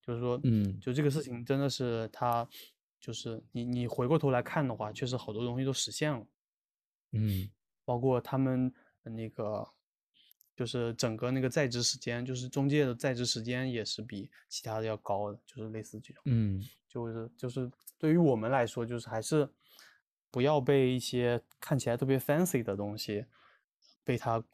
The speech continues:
Speaker 1: 呃，吸引太多的、过多的关注，我们还是应该更加脚踏实地一点吧，就是这种感觉。
Speaker 2: 嗯。
Speaker 1: 行，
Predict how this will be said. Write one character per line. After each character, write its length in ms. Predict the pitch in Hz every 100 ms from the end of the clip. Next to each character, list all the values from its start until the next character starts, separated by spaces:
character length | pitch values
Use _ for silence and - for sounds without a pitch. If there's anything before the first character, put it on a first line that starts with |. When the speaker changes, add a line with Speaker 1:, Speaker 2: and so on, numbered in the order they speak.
| _ _
Speaker 1:
呃， 180 | 117 110
吸 200 | - 123
引 120 | 117
太 180 | 107 120
多 220 | 113 113
的、 100 | 110
过 220 | 110 156 139
多 140 | 160
的 60 | 170
关 220 | 110 101
注， 80 | -
我 80 | 107
们 80 | 107
还 160 | 113
是 140 | 117 123
应 80 | 127
该 200 | 123 123 - - - _ _ _
更 140 | -
加 180 | 120 113
脚 200 | 117 92
踏 180 | - 123
实 200 | 110 107
地 200 | 120 127
一 40 | 113
点 180 | - 120
吧， 60 | -
就 120 | 104
是 100 | 110 113
这 140 | 131
种 160 | 113 104
感 100 | -
觉。 100 | _ _ _ _ _ _ _ _ _ _ _ _ _ _ _ _ _ _ _ _ _ _ _ _ _ 123
Speaker 2:
嗯。 80 |
Speaker 1:
行， 360 | 110 101 95 139